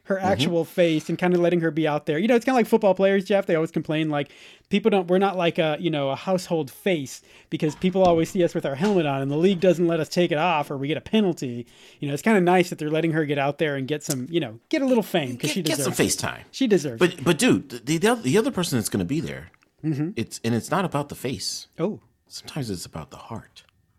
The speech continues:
Speaker 2: If you know
Speaker 1: Oh.
Speaker 2: what I'm saying.
Speaker 1: Oh.
Speaker 2: And the reason I'm saying this is because the person who is Chewbacca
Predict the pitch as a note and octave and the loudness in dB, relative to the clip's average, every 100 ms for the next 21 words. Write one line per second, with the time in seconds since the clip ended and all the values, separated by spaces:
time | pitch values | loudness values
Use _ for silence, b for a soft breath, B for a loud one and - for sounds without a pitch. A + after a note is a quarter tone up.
0 | _ - G#2+ C3 D#3 A2+ F2 - C#3 D#2 | _ -16 -4 4 6 6 2 2 2 0
1 | B1 - _ _ _ - B2+ A#3 C3+ F#2+ | -6 -18 _ _ _ -12 -4 -2 -4 -8
2 | - B B D#3 A2+ F#2 B A#2 A2+ A3 | -18 B B 2 4 0 B -4 0 0
3 | C#3+ F#2+ - D3+ C#3+ C2+ - - _ b | 0 -2 -2 -4 -4 -10 -14 -14 _ b
4 | b b b b - G#2 A#2 - A2+ F#2 | b b b b -4 -2 -2 0 0 -2
5 | - b A2 C3 C3+ F#3+ G#3+ - A2+ F#2+ | -6 b 0 0 2 4 4 2 0 -2
6 | - b b - D#3+ C3 A#2+ A2 B - | -8 b b 4 6 8 8 4 B -4
7 | D3 A#2 F#2 - - D#3+ B2+ - F3 - | 2 2 2 -2 2 4 4 4 2 0
8 | G2+ - | -4 -6